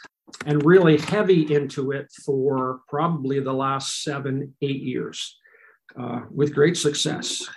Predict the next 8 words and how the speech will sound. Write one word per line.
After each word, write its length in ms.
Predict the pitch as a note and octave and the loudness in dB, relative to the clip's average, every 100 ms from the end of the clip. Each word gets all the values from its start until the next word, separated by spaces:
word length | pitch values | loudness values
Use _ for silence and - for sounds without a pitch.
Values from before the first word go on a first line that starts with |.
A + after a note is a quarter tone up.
| - | -12
Um, 600 | C3 B2+ B2 B2+ B2+ - - | -8 -6 -6 -6 -8 -10 -8
reduction 640 | C3+ C3+ C3+ D3 - D3 C3+ | -4 -2 -2 -2 0 0 0
in 140 | C3+ | 0
the 100 | B2+ | 0
need 400 | B2 C3+ G#3+ A#3+ | 0 2 2 2
for 140 | - C3+ | -2 -4
synthetic 560 | - B2+ C3+ C3 C3+ | -4 -6 -8 -8 -10
fertilizers, 880 | - A#2+ A#2+ A#2+ B2+ F3 A3+ - - | -6 -6 -4 -4 -2 -2 -2 -4 -14